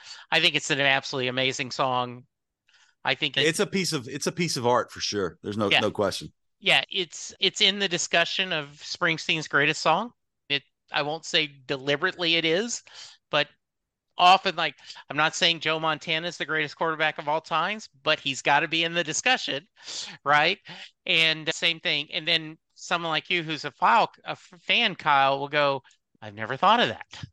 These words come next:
Speaker 1: And
Speaker 2: Hmm.
Speaker 1: it gives you a fresh perspective on Thunder Road.
Speaker 2: Jesse,
Speaker 1: Yes.
Speaker 2: what is your favorite Bruce song? What is number one for you?
Speaker 1: Two, I have two
Speaker 2: Okay,
Speaker 1: that
Speaker 2: that's
Speaker 1: I
Speaker 2: fine.
Speaker 1: talk
Speaker 2: Yeah.
Speaker 1: about all the time. Yeah.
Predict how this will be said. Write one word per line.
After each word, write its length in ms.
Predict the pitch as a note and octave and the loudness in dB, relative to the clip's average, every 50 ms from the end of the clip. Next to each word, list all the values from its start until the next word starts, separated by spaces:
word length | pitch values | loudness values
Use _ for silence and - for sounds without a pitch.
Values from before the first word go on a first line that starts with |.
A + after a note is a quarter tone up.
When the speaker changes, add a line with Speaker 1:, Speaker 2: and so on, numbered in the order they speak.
| - - - - - - - | -16 -14 -12 -12 -12 -8 -4
Speaker 1:
And 80 | - - | -2 0
Speaker 2:
Hmm. 60 | D3+ | 0
Speaker 1:
it 140 | D#3 D#3+ - | 0 -2 0
gives 280 | - E3+ E3+ D3+ C#3+ D#3+ | 0 0 0 0 -2 -2
you 140 | E3 D3+ | 0 0
a 40 | C#3+ | 0
fresh 440 | C3+ - - - E3+ D#3+ - - - | -2 -2 -2 0 0 0 0 -4 -8
perspective 560 | E3 C#3 - - - D#3 C#3 - - C#3 A#2+ | -10 -10 -8 -4 -4 -4 -4 -4 -6 -6 -6
on 140 | B2+ B2 B2 | -6 -6 -4
Thunder 280 | - C#3+ C3+ B2 B2+ A#2 | -4 -4 -2 -2 -4 -6
Road. 240 | A2+ A#2 A2 G#2+ - _ _ _ _ _ | -6 -6 -8 -10 -12 _ _ _ _ _
Speaker 2:
Jesse, 320 | - D#3 E3 F#3 G#3 - G#3 | 0 4 4 6 6 4 2
Speaker 1:
Yes. 80 | F3 | 2
Speaker 2:
what 180 | E3 E3 F#3 G#3 | 4 4 4 4
is 160 | G#3+ F3+ D#3+ | 4 2 2
your 80 | F#3+ F3 | 0 0
favorite 720 | E3 - - D3+ D3+ D#3+ D#3+ C#3 D#3 D#3 C#3+ C3 - - _ _ _ _ _ | 0 0 0 2 2 2 0 0 0 0 0 -2 -4 -10 _ _ _ _ _
Bruce 320 | A2 G#2+ B2 D#3 F3 - | -4 0 0 0 0 0
song? 200 | - - D#2+ D2 - | -2 -4 -4 -4 -4
What 160 | F#2 A#2 C3 | -4 -4 -2
is 120 | C#3+ A2+ | -2 -2
number 220 | B2+ C#3+ C3+ C3 B2+ | -2 0 0 0 2
one 200 | B2 C3 D#3 D#3+ | 2 0 0 -2
for 120 | - - | -4 -6
you? 160 | D#2+ D2+ - - _ _ _ _ _ _ _ _ _ _ _ _ _ _ _ _ _ _ _ _ _ _ | -8 -8 -10 -12 _ _ _ _ _ _ _ _ _ _ _ _ _ _ _ _ _ _ _ _ _ _
Speaker 1:
Two, 320 | - - - - - A#3 A3 _ _ | -10 -10 -10 -10 -12 -16 -18 _ _
I 160 | - F3+ F3+ | 0 2 2
have 240 | F3 F3+ F3+ E3+ D3+ | 2 0 0 -4 -4
two 640 | - - - C4+ A#3+ F#3+ D#3 C#3+ C#3 E3 F#3 G3 - - - _ _ - | -6 -2 2 2 4 4 2 2 -2 -6 -8 -10 -12 -16 -20 _ _ -6
Speaker 2:
Okay, 160 | G2 A2+ - | -2 2 4
Speaker 1:
that 80 | C3+ C3 | 6 6
Speaker 2:
that's 120 | D#3+ - | 6 6
Speaker 1:
I 40 | - | 6
Speaker 2:
fine. 160 | - D#3 E3 | 4 4 4
Speaker 1:
talk 80 | E3 F#3 | 4 4
Speaker 2:
Yeah. 100 | F3+ F#3+ | 4 4
Speaker 1:
about 100 | - E3+ | 4 2
all 80 | E3 E3+ | -2 -4
the 80 | F3+ | -6
time. 320 | E3+ - G3 D#3+ C#3 C3+ C#3+ | -4 -2 0 0 0 -2 -2
Yeah. 220 | D3+ C#3+ C3 B2+ | 0 0 0 -2